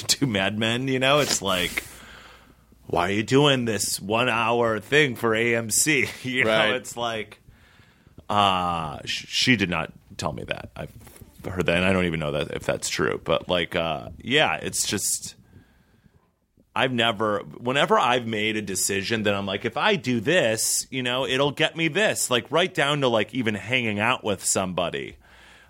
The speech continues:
Speaker 1: uh, it's like, it will, it will backfire. It will, and, and it does seem that, and, and, and also it seems like you are a lot of the time rewarded for doing what you want to do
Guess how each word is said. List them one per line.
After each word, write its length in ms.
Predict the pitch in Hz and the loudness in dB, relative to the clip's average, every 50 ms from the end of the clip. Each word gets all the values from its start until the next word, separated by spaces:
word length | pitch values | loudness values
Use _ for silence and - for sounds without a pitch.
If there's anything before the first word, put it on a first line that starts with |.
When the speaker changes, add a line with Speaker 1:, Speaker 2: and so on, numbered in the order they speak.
| - - | -10 -2
Speaker 1:
uh, 580 | - 104 104 101 98 95 92 90 85 80 - - - _ _ _ _ _ _ _ - - _ | 2 4 4 6 6 4 4 2 0 -2 -4 -6 -8 _ _ _ _ _ _ _ -20 -10 _
it's 280 | - 107 101 - - - | -6 -6 -4 -4 -4 -2
like, 520 | 101 104 107 101 92 85 - - - - _ _ _ _ _ _ - | 0 2 2 2 2 0 -2 -8 -14 -16 _ _ _ _ _ _ 2
it 180 | 113 113 - | 2 2 2
will, 800 | 110 107 107 107 104 104 101 98 95 92 87 85 73 - - - - | 2 4 6 6 6 6 6 4 4 2 0 0 -2 -4 -8 -8 -4
it 180 | - 107 - | -2 -2 -2
will 100 | 107 104 | -2 -4
backfire. 720 | 92 - 85 87 95 - - - 87 71 60 55 50 - - | -4 -2 -2 -2 -2 -2 -4 -4 -4 -4 -4 -6 -8 -8 -6
It 80 | - | -6
will, 240 | 95 82 87 90 - - | -4 -2 -2 -2 -2 -2
and, 240 | - 98 98 98 90 | 0 0 0 0 -2
and 200 | - - 104 104 | 0 2 2 2
it 160 | 98 95 - | 2 2 2
does 400 | 104 107 107 117 120 117 151 - | 2 4 4 4 4 2 2 2
seem 260 | - 185 180 170 165 | 2 2 2 2 2
that, 180 | 147 135 135 - | 2 2 2 2
and, 180 | - 139 - 143 | -2 -4 -2 0
and, 380 | - - 143 143 143 175 151 - - | 0 0 0 2 2 2 2 2 0
and 160 | - 139 139 | -4 -2 0
also 320 | - - 175 196 - - 151 | 2 2 2 4 2 2 0
it 140 | 135 135 | 0 0
seems 260 | 127 - 175 175 151 151 | 0 -2 -2 0 0 0
like 140 | 135 110 | -2 0
you 140 | 120 139 143 - | -2 -2 0 2
are 200 | 110 120 139 147 | 4 6 6 6
a 60 | 135 | 4
lot 160 | 117 117 120 | 4 4 2
of 60 | 123 117 | 2 2
the 60 | 117 | -2
time 280 | - - 120 127 120 | -2 -4 -4 -2 0
rewarded 560 | 107 101 95 92 98 110 120 117 104 95 85 - | 0 2 4 4 4 6 6 6 4 2 0 -2
for 140 | - 98 | -4 -4
doing 640 | 98 92 - 101 107 110 110 107 101 98 92 90 82 - - - - - - _ | -4 -2 0 0 2 2 2 0 0 -2 -2 -6 -10 -14 -18 -20 -20 -20 -20 _
what 260 | - 90 107 101 - - | 0 2 2 2 2 0
you 120 | 101 95 | -4 -2
want 300 | 87 90 90 90 82 - | -2 -2 -2 -4 -4 -6
to 100 | - 90 | -8 -10
do 540 | 80 - 87 92 101 92 65 50 50 - | -4 -2 0 0 0 0 -2 -4 -6 -10